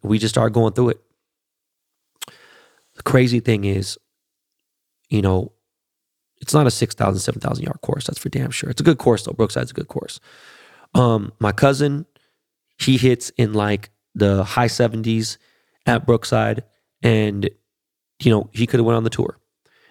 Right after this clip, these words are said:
In high school, he was hitting in the fucking high sixties. Dude was a fucking, I just don't understand why the fuck he didn't decide to fucking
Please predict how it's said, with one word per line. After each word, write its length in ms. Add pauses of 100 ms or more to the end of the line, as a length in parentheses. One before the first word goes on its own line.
In 100
high 160
school, 240
he 80
was 180
hitting 160
in 60
the 80
fucking 300
high 160
sixties. 580 (500)
Dude 120
was 100
a 60
fucking, 280
I 100
just 200
don't 120
understand 440
why 100
the 80
fuck 260
he 100
didn't 160
decide 280
to 60
fucking 380